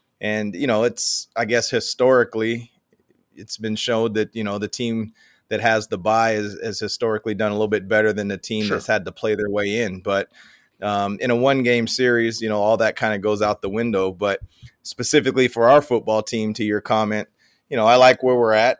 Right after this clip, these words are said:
Speaker 1: I'm excited. You know, we've had to earn our way in. And, and, uh, yeah, like, Sunday, Sunday is, it'll be here soon enough,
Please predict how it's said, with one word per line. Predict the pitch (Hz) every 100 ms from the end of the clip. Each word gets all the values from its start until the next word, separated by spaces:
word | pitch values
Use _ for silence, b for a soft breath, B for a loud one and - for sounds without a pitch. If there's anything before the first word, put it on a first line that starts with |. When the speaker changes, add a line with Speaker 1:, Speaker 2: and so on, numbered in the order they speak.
| -
Speaker 1:
I'm | 110
excited. | 110 - 117 117 120 117
You | 113
know, | 110
we've | 117
had | 117 110
to | 104
earn | 110 117
our | 113 110
way | 113 110 110
in. | 120 147 - _ _ _ _
And, | 101 107 107 104 95 - _ _ _ -
and, | 104 104 101
uh, | 101 101 101 98 95 - _ _ _ _ _
yeah, | 135 165 - -
like, | 92 104 -
Sunday, | 127 127 127 123 120 120
Sunday | - 117 120 120
is, | 120 113 - -
it'll | 107
be | 101 123
here | 120 120
soon | - 127
enough, | 120 117 147